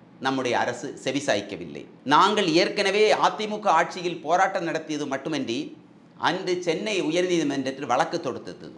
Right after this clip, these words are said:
அரசு மருத்துவர்களுக்கு உரிய ஊதியம் வேண்டும், குறிப்பாக அரசாணை முன்னூற்றி ஐம்பத்தி நாலை அமல்படுத்த வேண்டும் என்று. மூன்று ஆண்டுகளுக்கு பிறகு கடந்த பிப்ரவரி மாதம் அதற்கான தீர்ப்பு வெளியானது.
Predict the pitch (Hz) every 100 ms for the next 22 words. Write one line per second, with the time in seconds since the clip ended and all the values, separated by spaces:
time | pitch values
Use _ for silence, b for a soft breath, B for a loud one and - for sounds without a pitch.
0 | - - - B - 143 196 202 165 147
1 | 139 131 131 165 131 143 151 123 143 165
2 | 147 117 120 156 165 196 180 175 180 156
3 | 156 180 202 196 160 160 156 147 135 135
4 | 135 123 127 165 131 175 175 160 147 120
5 | 127 147 117 90 - 151 226 269 247 156
6 | 202 208 208 202 175 165 156 127 - 160
7 | 214 240 226 170 170 233 202 151 131 131
8 | 156 135 147 - 143 135 208 233 233 139
9 | 117 113 101 82